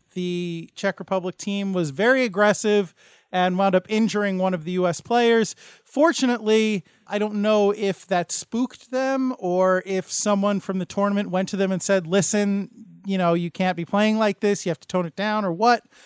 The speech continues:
But fortunately, they seemed a lot less physical and a lot less, um,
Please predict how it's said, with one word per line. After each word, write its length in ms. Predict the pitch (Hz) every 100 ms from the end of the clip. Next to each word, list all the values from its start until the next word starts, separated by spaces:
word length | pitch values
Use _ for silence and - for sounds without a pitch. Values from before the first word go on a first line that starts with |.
| - _
But 260 | 208 208 - _ _
fortunately, 760 | - 233 262 - 233 208 214 220
they 200 | 214 220
seemed 340 | - 240 226
a 40 |
lot 280 | 214 214 220
less 260 | 208 202 -
physical 600 | - 214 208 190 180 175
and 100 | 175
a 40 |
lot 280 | 165 175 175
less, 420 | 180 175 - -
um, 480 | 175 165 165 165 156